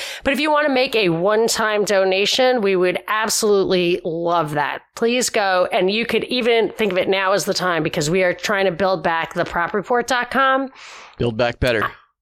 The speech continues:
Speaker 1: Yes. Oh. Sadly, yes, we do want to build it back better. But, uh, it, it's mu-, much more expensive because you have to have somebody help you do it, and you have to pay for, like, one-off things. You can't piggyback on big tech.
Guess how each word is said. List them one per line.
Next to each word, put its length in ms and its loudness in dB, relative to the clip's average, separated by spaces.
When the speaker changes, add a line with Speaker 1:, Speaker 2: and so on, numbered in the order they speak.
Speaker 1:
Yes. 500 0
Oh. 440 0
Sadly, 640 0
yes, 380 -4
we 100 0
do 120 -2
want 140 -2
to 40 -2
build 240 -6
it 60 -12
back 260 -6
better. 260 -6
But, 400 0
uh, 420 2
it, 440 2
it's 180 2
mu-, 200 2
much 280 0
more 140 4
expensive 680 -2
because 320 0
you 80 0
have 160 -2
to 80 -4
have 180 -2
somebody 240 -2
help 260 -2
you 100 -2
do 200 2
it, 160 2
and 180 0
you 60 0
have 220 -4
to 340 0
pay 220 0
for, 320 0
like, 200 -2
one-off 340 0
things. 320 -2
You 40 -6
can't 300 -2
piggyback 460 -2
on 140 0
big 240 -4
tech. 360 -4